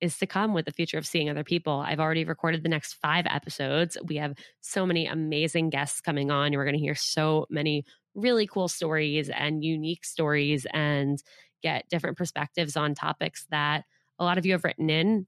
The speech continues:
asking us to talk about. So I'm very excited for that. And with that being said, I wanna just ask you all to be a little patient with me. This is definitely a new experience for me. I'm nervous to be on my own.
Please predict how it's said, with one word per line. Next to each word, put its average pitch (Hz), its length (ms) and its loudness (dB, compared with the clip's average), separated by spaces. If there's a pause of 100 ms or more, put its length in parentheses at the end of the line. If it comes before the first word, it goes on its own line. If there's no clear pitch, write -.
(120)
asking 170 500 0
us 165 180 -4
to - 80 -12
talk 170 220 0
about. 190 300 2
So 180 180 2
I'm 151 220 0
very 143 240 0
excited 151 360 -2
for 160 140 -2
that. 143 300 0 (800)
And 170 420 2 (340)
with 196 100 0
that 214 140 0
being 240 200 2
said, 208 420 2 (420)
I 165 400 2
wanna 180 320 2
just - 480 -2 (960)
ask 233 280 2
you 277 80 6
all 254 120 4
to 240 60 4
be 226 120 4
a 214 60 4
little 190 200 2
patient 175 320 0
with 147 100 -4
me. 151 140 0
This 156 160 -4
is 165 60 -8
definitely 170 420 0
a - 20 2
new 160 140 2
experience 147 580 -2
for 165 120 -2
me. 160 200 2
I'm 170 320 2
nervous 160 800 -2 (220)
to 190 80 -2
be 175 120 4
on 151 140 4
my 156 180 2
own. 139 320 2